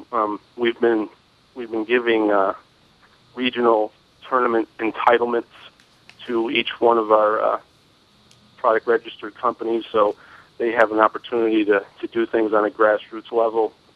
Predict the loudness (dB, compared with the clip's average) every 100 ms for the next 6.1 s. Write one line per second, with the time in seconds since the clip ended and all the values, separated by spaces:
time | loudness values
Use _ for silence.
0 | -10 -8 -2 0 0 -2 -4 0 2 2
1 | 0 -4 _ -20 -20 -20 _ _ -12 -6
2 | -6 -8 -16 -6 0 0 0 -18 -10 -2
3 | 0 2 2 -2 -10 -14 -20 -6 -2 -2
4 | -6 -20 -12 -6 -6 -6 -6 -6 -2 0
5 | 0 -2 -4 -2 -2 -2 -4 0 0 -2